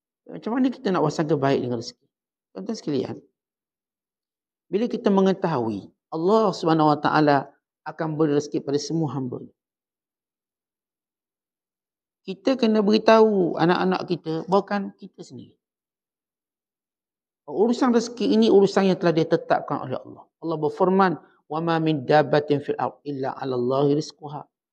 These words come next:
wa ya'lam mustaqarraha wa mustawda'aha."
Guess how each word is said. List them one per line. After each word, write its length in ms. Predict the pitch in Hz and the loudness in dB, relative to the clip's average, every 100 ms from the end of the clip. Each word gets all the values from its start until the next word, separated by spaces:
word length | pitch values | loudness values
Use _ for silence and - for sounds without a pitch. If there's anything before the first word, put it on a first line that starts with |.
| _ _ | _ _
wa 120 | - 139 | -8 -4
ya'lam 560 | 165 - 165 165 165 | -2 -2 0 2 2
mustaqarraha 880 | 160 160 - 156 - 156 156 156 170 | 0 0 0 -2 2 2 2 2 2
wa 320 | 160 156 160 | 2 2 0
mustawda'aha." 960 | 156 151 - - 151 147 151 147 143 | 0 0 -2 -6 -4 -2 -4 -4 -8